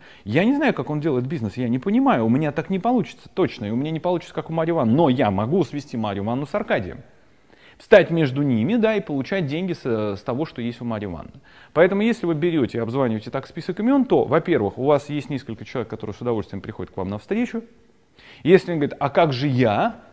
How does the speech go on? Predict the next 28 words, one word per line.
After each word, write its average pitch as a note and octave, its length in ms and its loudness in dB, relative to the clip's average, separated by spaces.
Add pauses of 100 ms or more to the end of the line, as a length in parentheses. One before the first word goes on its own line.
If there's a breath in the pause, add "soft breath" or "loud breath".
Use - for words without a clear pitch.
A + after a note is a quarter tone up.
вы B2+ 60 -2
ему D3+ 80 2
говорите: D#3 220 0
«Ну, F3 60 0
если F3+ 220 0
ты F#3 80 0
хочешь F3 260 0
об E3 140 0
этом E3 160 -2
поговорить, G#3+ 360 2
давай G3 200 2
встретимся F#3+ 480 -8
и C3+ 100 -4
посидим, C#3+ 400 -8
подумаем, B2+ 360 -2
что - 140 -12
мы A#2 120 -6
сможем A2+ 320 -6
сделать». F#2+ 400 -8 (420 loud breath)
То F3 60 4
есть F3+ 100 4
это B3+ 140 0
уже G#3 200 4
некое G#3+ 380 2
такое, F#3 320 0
знаете, F3 220 -4
коммерческое E3 640 -4
предложение, D3 760 -2